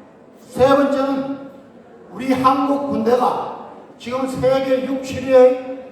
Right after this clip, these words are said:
군사력을 가진 것도, 공부 잘하는 친구하고 사귀면은 공부 잘하듯이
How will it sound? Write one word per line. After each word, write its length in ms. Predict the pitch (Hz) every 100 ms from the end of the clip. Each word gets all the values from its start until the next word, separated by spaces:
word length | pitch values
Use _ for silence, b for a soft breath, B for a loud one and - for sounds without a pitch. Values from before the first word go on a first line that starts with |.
| -
군사력을 720 | 262 277 247 247 240 254 254
가진 320 | - 240 269
것도, 880 | 226 - 240 262 - - - - - - - - - - - - -
공부 300 | - 170 214 254
잘하는 800 | 254 254 269 269 269 269 269 - - - - -
친구하고 640 | - 285 269 262 254 254 -
사귀면은 680 | 247 247 254 254 294 285 -
공부 260 | 220 269
잘하듯이 600 | 269 - - 262 - -